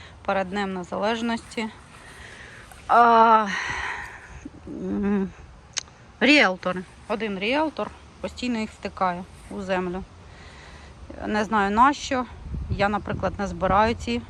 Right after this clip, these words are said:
а, прапори, бо в нас один є великий. А, маленькі нам не потрібні. І отут в мене що за біда?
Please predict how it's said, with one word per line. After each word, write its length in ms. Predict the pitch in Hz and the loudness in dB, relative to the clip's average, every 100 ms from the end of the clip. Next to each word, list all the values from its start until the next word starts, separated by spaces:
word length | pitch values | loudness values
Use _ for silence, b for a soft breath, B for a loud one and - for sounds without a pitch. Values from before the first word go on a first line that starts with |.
| - - B B B - | -12 -12 B B B 0
а, 440 | 202 202 196 202 - | 0 2 4 6 6
прапори, 420 | 214 214 214 208 | 4 2 -2 0
бо 140 | 190 | 0
в 80 | 180 | 0
нас 180 | 190 175 190 | 0 -2 -4
один 300 | 180 185 165 | -8 -8 -4
є 140 | 214 | -2
великий. 520 | 214 220 220 - 214 - - - - - - - | 0 0 -2 -2 -8 -10 -8 -6 -2 0 -2 -6
А, 340 | 185 180 185 180 180 180 180 | -6 -6 -6 -6 -6 -8 -6
маленькі 380 | 190 190 214 - | -4 -2 -4 -6
нам 180 | 190 180 | -6 -6
не 80 | 180 | -6
потрібні. 540 | 180 - 214 202 208 202 B B B B - | -8 -8 -8 -6 -6 -8 B B B B -6
І 80 | 254 | -4
отут 240 | 330 320 | -2 2
в 40 | |
мене 260 | 277 277 262 | 4 6 4
що 280 | - - 240 | 2 -2 -2
за 120 | 226 | -2
біда? 400 | 202 233 269 | 0 4 6